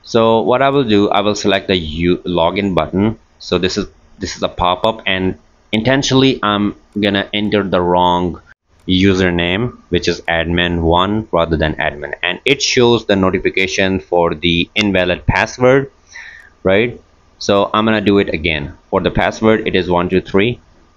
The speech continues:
but the username is incorrect. So now I'm gonna enter the correct one. So it is admin one and password is one,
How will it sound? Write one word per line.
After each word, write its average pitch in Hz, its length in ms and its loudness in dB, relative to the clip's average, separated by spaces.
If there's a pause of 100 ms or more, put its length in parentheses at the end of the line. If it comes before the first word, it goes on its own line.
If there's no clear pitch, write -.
(360)
but 90 320 -4 (240)
the 95 100 0
username 104 540 0
is 82 100 0
incorrect. 76 500 -2 (460)
So 101 220 0
now 113 280 2
I'm 147 120 0
gonna 135 480 0 (300)
enter 104 260 0
the - 120 0
correct 95 400 0
one. 73 280 -2
So 87 300 0
it 98 140 0
is 92 260 -2
admin 110 760 0
one 87 520 0 (260)
and 82 280 -2
password 92 400 0
is 82 120 -2
one, 80 220 0